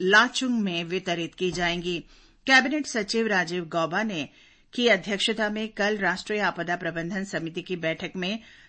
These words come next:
सिक्किम की स्थिति की समीक्षा के बाद बताया कि चुंगथांग बांध की सुरंग में फंसे लोगों और पर्यटकों को निकालने का काम प्राथमिकता के आधार पर किया जा रहा है। केरल उच्च न्यायालय ने हत्या के प्रयास के मामले में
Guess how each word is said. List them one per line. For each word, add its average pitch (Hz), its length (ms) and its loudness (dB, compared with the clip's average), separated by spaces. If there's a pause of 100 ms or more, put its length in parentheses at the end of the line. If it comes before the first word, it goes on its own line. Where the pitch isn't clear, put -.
सिक्किम 247 480 0
की 240 240 0
स्थिति 202 340 -2
की 214 220 -4
समीक्षा 185 500 0
के 208 140 -6
बाद 175 520 0
बताया 170 560 2 (500)
कि 240 120 0
चुंगथांग 269 720 2
बांध 196 360 2
की 226 280 -2
सुरंग 208 360 0
में 226 360 0
फंसे 196 280 -2
लोगों 175 460 0 (340)
और 220 240 4
पर्यटकों 185 600 -2
को 180 140 -6
निकालने 175 460 -2
का 151 160 -2
काम 185 420 0 (320)
प्राथमिकता 269 600 -2
के 262 140 -6
आधार 170 400 -2
पर - 200 -8
किया 208 340 -4
जा 160 180 -2
रहा 160 260 -2
है। 175 320 -4 (2000)
केरल 285 360 4
उच्च 269 220 -2
न्यायालय 226 460 4
ने 247 160 2
हत्या 262 460 0
के 254 240 -2
प्रयास 175 480 0
के 220 180 0
मामले 170 440 2
में 156 260 2